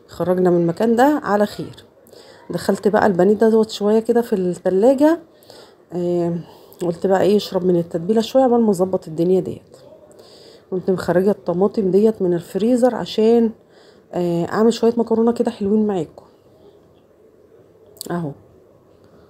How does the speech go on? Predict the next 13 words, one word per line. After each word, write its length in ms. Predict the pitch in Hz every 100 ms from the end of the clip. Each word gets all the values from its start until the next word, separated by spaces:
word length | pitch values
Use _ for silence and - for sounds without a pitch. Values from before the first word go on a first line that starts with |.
| _ _ _ _ _ -
قلت 240 | 180 180
بقى 120 | 180 185
اضربها 320 | 185 190 180
الضربه 340 | 160 190 190
المتينه 580 | 185 165 165 226 233 233
دي 240 | 220 294 -
ونعمل 760 | 185 185 180 175 - 190 185
شويه 300 | 185 - 185 190
ايه، 200 | - 202 175 _ _ - - - - _ _ 180
آه، 240 | 175 175
مكرونه 460 | 175 170 175 202 196
كده 220 | 190 185
تمام. 320 | 185 160